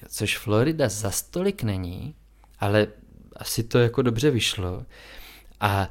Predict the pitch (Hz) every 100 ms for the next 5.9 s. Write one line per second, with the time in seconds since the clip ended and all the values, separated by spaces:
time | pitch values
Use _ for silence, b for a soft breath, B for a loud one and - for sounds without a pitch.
0 | B B - 110 123 113 120 - 98 104
1 | 107 107 101 - 110 110 107 110 104 104
2 | 104 - 101 101 92 95 95 98 101 95
3 | - 101 - 107 104 113 107 107 104 B
4 | B B - 101 - 113 110 113 110 110
5 | 110 104 117 127 107 95 90 107 -